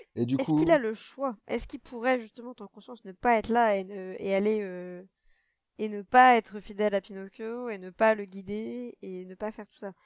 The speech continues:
Speaker 2: Est-ce que,
Speaker 1: Il
Speaker 2: est-ce
Speaker 1: pourrait
Speaker 2: qu'il
Speaker 1: se
Speaker 2: le
Speaker 1: faire
Speaker 2: fait
Speaker 1: écraser,
Speaker 2: par
Speaker 1: hein.
Speaker 2: envie de le faire ou est-ce qu'il le fait par conviction et par, euh, par choix ? Est-ce que c'est vraiment un choix délibéré ?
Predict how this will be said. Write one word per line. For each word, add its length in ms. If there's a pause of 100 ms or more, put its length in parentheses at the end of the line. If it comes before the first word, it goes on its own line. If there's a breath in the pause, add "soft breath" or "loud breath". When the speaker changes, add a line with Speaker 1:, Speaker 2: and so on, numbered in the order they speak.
(420)
Speaker 2:
Est-ce 180
que, 380
Speaker 1:
Il 80
Speaker 2:
est-ce 160
Speaker 1:
pourrait 160
Speaker 2:
qu'il 80
Speaker 1:
se 40
Speaker 2:
le 60
Speaker 1:
faire 100
Speaker 2:
fait 140
Speaker 1:
écraser, 120
Speaker 2:
par 260
Speaker 1:
hein. 100
Speaker 2:
envie 420
de 80
le 220
faire 520
ou 200
est-ce 160
qu'il 240
le 80
fait 260
par 540 (640 soft breath)
conviction 1200
et 180 (200)
par, 440
euh, 460
par 220
choix ? 520 (120)
Est-ce 100
que 60
c'est 100
vraiment 260
un 40
choix 180
délibéré ? 600